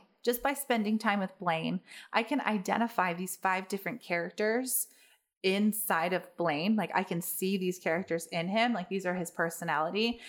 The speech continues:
He's like, "But I just can't see who this killer is." And Blaine, like,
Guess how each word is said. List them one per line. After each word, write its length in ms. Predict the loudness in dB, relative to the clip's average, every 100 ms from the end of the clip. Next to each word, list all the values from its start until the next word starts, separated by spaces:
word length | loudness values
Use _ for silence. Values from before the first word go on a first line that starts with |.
| -4
He's 140 | 0
like, 160 | 0 0
"But 100 | 0
I 60 | 0
just 420 | 0 0 -2 0
can't 320 | 0 0 -2
see 400 | -2 0 0 0 0
who 160 | 0
this 220 | 0 -2 -4
killer 420 | -2 2 2 2
is." 520 | 0 -2 -6 -8 -10 _ _ _ -2
And 240 | 2 2 2
Blaine, 380 | 0 2 2
like, 280 | 2 2 0